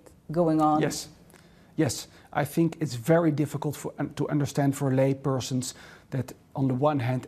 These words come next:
Speaker 2: extremely enthusiastic news comes from a conference, and then other academic scientists who have no relations with pharmaceutical industries are, are very careful and say, "Look, this is not, um, uh, the golden
Speaker 1: Patients
Speaker 2: solution."
Speaker 1: will not understand this.
Speaker 2: No, this is, this is a, I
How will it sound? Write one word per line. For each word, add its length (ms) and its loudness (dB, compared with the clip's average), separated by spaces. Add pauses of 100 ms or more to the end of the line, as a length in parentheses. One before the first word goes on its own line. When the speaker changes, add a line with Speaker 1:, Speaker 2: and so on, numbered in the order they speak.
Speaker 2:
extremely 880 2
enthusiastic 920 0
news 380 2
comes 300 -2
from 220 -2
a 40 -4
conference, 720 -2 (520)
and 200 -2
then 300 0
other 360 0
academic 580 0
scientists 600 -2
who 120 -2
have 100 -2
no 180 2
relations 640 0
with 140 -4
pharmaceutical 600 -2
industries 640 -2 (340)
are, 400 0
are 200 -4
very 280 0
careful 600 -2 (200)
and 80 -6
say, 160 -2
"Look, 300 0 (200)
this 180 -4
is 120 -4
not, 320 2 (240)
um, 420 -2
uh, 240 -6
the 80 -4
golden 320 2
Speaker 1:
Patients 280 4
Speaker 2:
solution." 240 4
Speaker 1:
will 60 2
not 120 0
understand 640 -2
this. 320 -8
Speaker 2:
No, 260 0
this 240 -2
is, 180 -6
this 280 -6
is 260 -4
a, 220 -2
I 160 -2